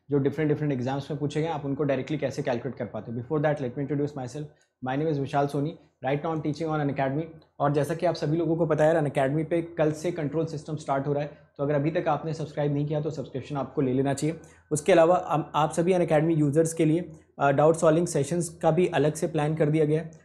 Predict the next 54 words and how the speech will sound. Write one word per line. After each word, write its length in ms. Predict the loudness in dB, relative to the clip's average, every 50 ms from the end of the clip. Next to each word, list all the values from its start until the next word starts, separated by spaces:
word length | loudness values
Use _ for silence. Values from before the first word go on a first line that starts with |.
| _ _ _ 2
तो 380 | 4 6 8 8 6 6 4 0
हर, 380 | -2 -2 0 0 -2 -2 -4 -4
अ, 260 | 0 2 2 2 2 0 -2 -8 -14 -20 -20 _ _ _ _ _ _ _ _ _ _ _ -2
वीक 200 | -2 -2 0 0
के 100 | 0 0
हर 140 | 2 2
एक 120 | 2 2 0
दिन 140 | 0 2 2
आपको 260 | 2 0 0 0 0
Unacademy 520 | 0 0 0 2 2 2 2 0 -2 -2 -4 -6 -14 -20 -18 _ -4
पे 80 | -2
हमारी 340 | -2 -2 -2 -2 0 0 0
टीम 200 | 0 0 -2 0
का 80 | 0 -2
एक 100 | -2 -2
टीचर 240 | -2 -2 0 0 0
ज़रूर 260 | 0 0 0 0 2
मिलेगा, 340 | 2 2 2 2 2 0 -2 -6 -14 -20 -20 _ _ -8
जिससे 340 | -4 -2 -2 -4 -2 2 2
आप 180 | 2 4 4 2
आके 240 | 0 0 0 0 -2
अपने 360 | -2 -4 -6 -4 -2 0 0
रिस्पेक्टिव 400 | 0 0 -2 -4 -4 -4 -6 -6
सब्जेक्ट्स 380 | -4 -4 -4 -4 -4 -6 -4
के 80 | -4 -2
डाउट्स 240 | 0 0 0 -2 -2 -4
पूछ 140 | -6 -4 -4
सकते 220 | -6 -4 -2 0
हो। 60 | 0
बाकी 240 | 0 0 0 0 0
लाइव 300 | 2 2 2 2 2 0 2
क्लासेस, 340 | 2 2 2 2 -2 -8 -4
क्रैश 280 | -2 0 0 0 0
कोर्सेज, 360 | -2 -4 -4 -2 -2 -2 -2 0
वीकली 280 | -2 -2 -2 -2 0
टेस्ट, 260 | 2 2 2 2 0 -6 -16 -20 -20 _ _ -4
हिंदी 180 | 2 4 6
और 140 | 6 6 6
इंग्लिश 260 | 6 4 2 2 2
दोनों 220 | 0 0 0 0 2
के 120 | 2 2
बैचेस 340 | 2 2 0 0 -2 -2 0
और 120 | 0 0
रैंक 220 | 0 -2 -4 -4 -8
इंप्रूवमेंट 320 | -10 -8 -6 -6 -4 -4
बैचेस 280 | -4 -6 -6 -8 -8 -4
भी 80 | -2
आपको 220 | -2 -2 -2 -4 -6
देखने 280 | -6 -6 -6 -8 -8
को 80 | -6 -6
यहाँ 140 | -6 -8 -8
पे 100 | -6 -4
मिल 140 | -4 -4 -6
जाएंगे। 240 | -6 -10 -12 -14